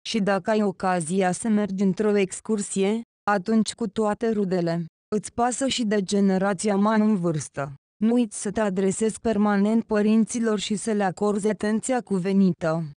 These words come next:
Bunăstarea ta financiară nu este realizată întotdeauna într-un mod onest.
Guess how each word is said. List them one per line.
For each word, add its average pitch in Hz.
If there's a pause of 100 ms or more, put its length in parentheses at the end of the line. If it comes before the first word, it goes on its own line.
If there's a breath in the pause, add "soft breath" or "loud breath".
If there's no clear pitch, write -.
(240)
Bunăstarea 214
ta 220
financiară 202
nu 226
este 240
realizată 208
întotdeauna 214
într-un 208
mod 226
onest. 185